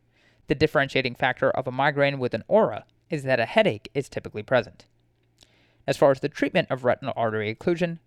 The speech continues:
currently there is no known effective therapy. Medical management, however, can include ocular massage, as well as carbogen inhalation or hyperbaric oxygen. Ocular massage is indicated for conservative management and may theoretically lead to the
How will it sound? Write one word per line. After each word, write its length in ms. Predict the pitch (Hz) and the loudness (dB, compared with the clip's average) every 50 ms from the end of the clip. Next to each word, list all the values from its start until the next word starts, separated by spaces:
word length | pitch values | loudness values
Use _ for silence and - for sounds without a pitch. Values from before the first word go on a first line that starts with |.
| _ _ | _ _
currently 380 | _ - 208 208 - 196 202 196 | _ 0 0 0 2 0 -2 0
there 180 | 190 - 165 | 2 4 2
is 140 | 170 156 - | 2 2 2
no 160 | 180 190 208 | 2 2 2
known 320 | 202 190 156 139 135 139 - - | 4 4 2 0 0 -2 -4 -6
effective 400 | 151 - - 123 110 - - 110 | -6 -2 -2 -2 -4 -4 -8 0
therapy. 420 | - 139 131 123 - - - - _ _ _ _ _ - _ _ _ _ _ _ _ | 4 4 4 4 2 -2 -10 -18 _ _ _ _ _ -20 _ _ _ _ _ _ _
Medical 300 | - 165 190 196 - 160 | 6 8 8 8 6 4
management, 420 | 139 120 113 110 113 - - - - | 4 2 2 2 -2 -6 -8 -6 -2
however, 380 | - 120 113 104 90 - 131 | -2 -2 -2 0 -2 -2 -4
can 200 | 143 - 160 131 | -2 -4 -6 -6
include 440 | 117 117 - - 139 131 127 127 - _ - - | -6 -10 -8 -4 -2 -2 -2 -4 -6 _ -16 -10
ocular 340 | - 123 113 - - 113 107 | -10 -10 -8 -6 -6 -8 -6
massage, 520 | 110 113 - - 170 170 165 160 160 - - _ _ _ _ _ | -8 -10 -2 0 2 2 4 2 0 -4 -10 _ _ _ _ _
as 160 | - 151 147 | -2 0 4
well 140 | 156 147 147 | 4 4 4
as 80 | 143 - | 4 2
carbogen 520 | - - 202 208 202 185 180 190 185 - | 4 4 4 6 4 4 2 0 0 0
inhalation 640 | - 151 139 151 160 170 202 196 - - 202 196 - - | -4 -6 -4 -2 0 2 2 2 2 0 -2 -2 -2 -2
or 80 | - 170 | -2 0
hyperbaric 560 | - 226 214 - 196 - 127 113 113 127 - | 2 0 0 0 0 0 2 2 2 2 2
oxygen. 460 | 131 143 147 - - 123 - 120 - _ _ _ _ _ _ _ _ _ _ _ _ _ _ _ | 2 0 0 -2 -6 -8 -8 -10 -12 _ _ _ _ _ _ _ _ _ _ _ _ _ _ _
Ocular 400 | - 190 220 - - 190 165 131 | 4 4 4 4 4 2 2 2
massage 440 | 117 113 - - 120 104 104 120 147 | 2 -2 0 0 0 2 2 0 -2
is 140 | 156 139 147 | -2 -4 -4
indicated 400 | 147 143 147 - 160 143 151 143 | -4 -4 -2 0 0 0 0 0
for 140 | - 135 120 | -2 -4 -4
conservative 580 | - - 143 131 - - 139 123 123 120 117 | -4 -8 -12 -4 0 0 0 0 0 -2 -2
management 560 | 139 175 196 180 139 - - 95 90 95 - - _ _ _ | 0 0 0 0 -2 -8 -12 -16 -18 -18 -20 -20 _ _ _
and 160 | 147 147 139 | -4 0 2
may 140 | 139 135 139 | 2 2 0
theoretically 640 | - - 214 233 220 202 170 165 165 - 180 165 156 | 0 -2 0 0 2 4 4 2 2 2 0 -2 -2
lead 260 | 147 156 180 185 180 | -4 -4 -6 -6 -6
to 120 | - - | -6 -6
the 100 | 139 175 | -6 -2